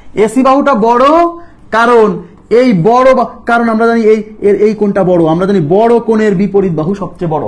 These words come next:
হয়, বড় কোণের বিপরীত বাহু সবচেয়ে বড় হয়। তাহলে এই বাহুটা সবচেয়ে বড়, আর এই বড়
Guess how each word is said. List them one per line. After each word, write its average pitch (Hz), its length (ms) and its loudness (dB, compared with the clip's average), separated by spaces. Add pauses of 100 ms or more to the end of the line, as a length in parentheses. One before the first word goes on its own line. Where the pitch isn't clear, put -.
হয়, 120 140 -18 (1080)
বড় 294 300 4
কোণের 285 300 0
বিপরীত 247 420 -2
বাহু 240 140 -2
সবচেয়ে 233 400 -6
বড় 285 180 0
হয়। 170 160 -10 (1400)
তাহলে 240 260 2
এই 285 80 2
বাহুটা 285 260 2
সবচেয়ে 294 460 -4
বড়, 233 220 0 (480)
আর 190 80 -2
এই 214 100 0
বড় 233 380 2